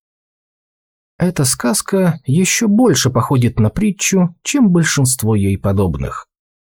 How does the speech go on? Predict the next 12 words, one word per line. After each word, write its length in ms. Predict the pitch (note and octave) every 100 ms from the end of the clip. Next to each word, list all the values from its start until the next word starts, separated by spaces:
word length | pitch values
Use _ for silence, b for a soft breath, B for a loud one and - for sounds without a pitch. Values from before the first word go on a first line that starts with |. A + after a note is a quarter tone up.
| _
Но 180 | F#2 A2
дервиш, 680 | G#2+ F3+ G3 G#2 - - -
который 400 | - B2+ A#3+ G3
рассказывал 760 | E3+ E3 - G#3+ G3 E3 D#3+ C#3+
ее 320 | A#2 C#3 D3
на 120 | C3+
базарах 480 | A#2+ A#2+ C3 B2 -
Пешавара 520 | A#2 - A#2 C3+ B2+
в 80 | G#2
начале 440 | A2 G#2+ B2+ A2
девятнадцатого 880 | G2 F#2+ F#2+ G#2+ G#2 - E2+ F2 E2+
века, 600 | G#2 E3+ E3 D#3+ D3+ C3